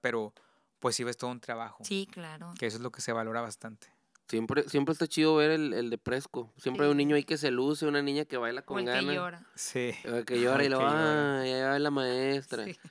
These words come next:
Speaker 2: Y las
Speaker 3: O
Speaker 2: maestras bailando ahí arriba en el escenario
Speaker 3: Sí.
Speaker 2: también. Qué
Speaker 1: Es un
Speaker 2: padre.
Speaker 1: clásico. Que te
Speaker 3: Oye,
Speaker 1: pongas
Speaker 3: eso sí
Speaker 1: enfrente.
Speaker 3: yo no lo podría hacer, por ejemplo. Si, si, si fuera yo, por ejemplo, maestro de Presco, así que, eh, tienes que subir para que te vean todos. No, yo no,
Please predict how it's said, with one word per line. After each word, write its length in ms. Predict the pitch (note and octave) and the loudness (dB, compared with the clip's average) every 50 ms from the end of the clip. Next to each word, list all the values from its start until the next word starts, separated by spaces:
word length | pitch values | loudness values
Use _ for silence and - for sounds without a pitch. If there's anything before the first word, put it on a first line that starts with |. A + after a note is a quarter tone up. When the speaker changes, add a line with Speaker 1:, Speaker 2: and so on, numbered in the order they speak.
| - _ - - _ _ | -20 _ -20 -20 _ _
Speaker 2:
Y 80 | - G#3 | -4 -2
las 120 | F#3+ F#3 | 0 0
Speaker 3:
O 20 | G3+ | 0
Speaker 2:
maestras 300 | G3 F#3+ F#3 G#3 G#3+ G#3+ | 0 -2 -2 -4 -2 0
bailando 360 | G#3 G3 F#3+ F#3+ F#3+ F#3+ G3 | -2 -2 -2 -2 -4 -4 -4
ahí 120 | F#3+ F#3+ | -4 -4
arriba 260 | F#3+ F#3+ F#3+ F#3 F#3 | -6 -6 -6 -8 -6
en 80 | F#3+ F#3 | -8 -8
el 100 | F3+ F3+ | -10 -12
escenario 440 | F3+ F3 F#3+ F#3 F#3 F#3 F3+ G#3+ - | -16 -16 -12 -8 -6 -4 -2 -2 -2
Speaker 3:
Sí. 60 | - | -4
Speaker 2:
también. 440 | - - - F3 F3+ - - - - _ D#3 - | 0 0 0 0 0 -4 -6 -6 -8 _ -10 -8
Qué 80 | - D#3+ A#2+ A#2 | -8 -8 -6 -2
Speaker 1:
Es 60 | - | 2
un 60 | F#3 | 4
Speaker 2:
padre. 220 | F#3 F#3 F#3 F#3 F#3+ | 4 4 2 2 0
Speaker 1:
clásico. 880 | B2 A#2+ A2 G2 F3 - - B2+ - - - B2+ A2+ G#2+ G#2 G2 - _ _ _ _ _ _ _ | 2 2 2 0 -2 -6 -6 -6 -10 -10 -10 -10 -10 -10 -12 -20 -20 _ _ _ _ _ _ _
Que 80 | _ A#2+ | _ -2
te 80 | A2+ | 0
Speaker 3:
Oye, 80 | B2 C3 | 2 2
Speaker 1:
pongas 140 | C3+ C3 C3 C3+ | 2 2 2 2
Speaker 3:
eso 60 | C3 | 4
sí 60 | D3 | 4
Speaker 1:
enfrente. 140 | E3 D3+ D#3+ | 4 4 6
Speaker 3:
yo 100 | D#3 D#3 | 6 6
no 60 | D3+ D3+ | 6 6
lo 80 | D#3 | 4
podría 260 | D3+ C#3 B2+ A2+ A2 G#2 | 2 2 2 2 2 2
hacer, 220 | - - G#2+ G#2+ | 0 -2 -4 -2
por 160 | G#2+ A#2 A2 | -4 -6 -8
ejemplo. 480 | G#2 G#2 G2+ G2 G2+ - - G#2+ G#2+ _ _ _ _ _ _ _ _ _ _ _ _ _ _ _ _ _ _ _ _ _ _ _ | -8 -8 -10 -12 -12 -12 -14 -16 -18 _ _ _ _ _ _ _ _ _ _ _ _ _ _ _ _ _ _ _ _ _ _ _
Si, 240 | _ - A#2 A2+ A2 | _ -8 -4 -4 -4
si, 400 | G#2+ - - A#2 A2 A2+ A2 G#2+ | -4 -4 -4 -4 -4 -4 -4 -6
si 140 | - B2 A2+ | -6 -8 -2
fuera 240 | - B2 A#2 B2 B2+ | 0 2 4 4 4
yo, 140 | C3 B2+ | 2 0
por 140 | A#2 C3+ C3 | 0 -2 -4
ejemplo, 240 | B2 B2 A#2+ B2 B2+ | -2 -2 -2 -2 -2
maestro 320 | B2 A#2+ A#2 A2 - B2 | -2 -4 -4 -4 -4 -4
de 80 | C3 B2 | -4 -4
Presco, 480 | - - A2 A2 G#2+ - - A#2+ A#2+ A#2+ | -4 -6 -6 -6 -8 -10 -10 -8 -6 -6
así 280 | A#2 A2 - A#2 A#2 | -6 -6 -6 -8 -8
que, 100 | A2+ A#2 - - - A2 | -8 -10 -12 -10 -12 -14
eh, 40 | G#2+ | -16
tienes 280 | - _ - G#2+ G#2 G2+ | -16 _ -12 -12 -10 -10
que 80 | A#2+ | -8
subir 280 | A#2+ D3 C#3+ C3+ C3+ C3+ | -4 -2 0 0 -2 -2
para 160 | D3 D#3+ D#3 | -2 -2 -2
que 120 | - - G2+ | -2 -4 -6
te 100 | - A2 | -4 -4
vean 220 | G#2+ A2 A#2+ B2 | -4 -4 -4 -4
todos. 320 | - A#2 A#2+ A#2+ A2 G2 D#2 | -4 -4 -4 -4 -4 -6 -10
No, 120 | C#2+ - - - - | -14 -16 -14 -14 -14
yo 60 | G2 G#2+ | -12 -12
no, 240 | A2 A2 G#2+ G2+ | -12 -14 -16 -18